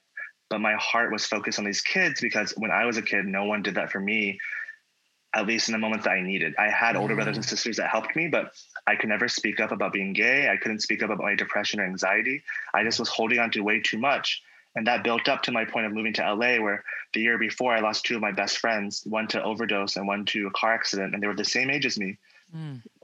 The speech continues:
Speaker 1: And that changed my whole life because I was like, "Why did, why are they not here? Why do I get to live when I don't even want to live?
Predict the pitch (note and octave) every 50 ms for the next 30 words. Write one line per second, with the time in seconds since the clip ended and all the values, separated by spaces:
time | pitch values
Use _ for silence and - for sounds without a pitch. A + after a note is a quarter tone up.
0 | _ _ _ - B2+ B2+ - - - C3+ C3 B2 A#2+ B2 A2+ G#2 A#2+ A#2 A2+ B2
1 | B2 A#2 - - B2 A2 A2+ G#2 A2+ G#2+ - - - - - - - - F#2+ G#2
2 | A#2+ C3 C3+ B2+ A2 - G2+ A#2 A#2+ B2 A#2 G#2 A2 A#2 B2 A2+ - F#2+ - G#2
3 | G2 F#2 F2+ F#2+ G#2 A2 - G2+ G2 G#2+ G#2+ A2+ - - F#2+ F2 D#2+ C#2+ F#2 G2
4 | - _ _ _ _ _ - G#2 F2 G#2 G#2+ G#2+ G2+ G#2+ G#2 G2+ G2+ G2 G2+ G#2+
5 | G#2 - F#2 D2+ C2+ C2+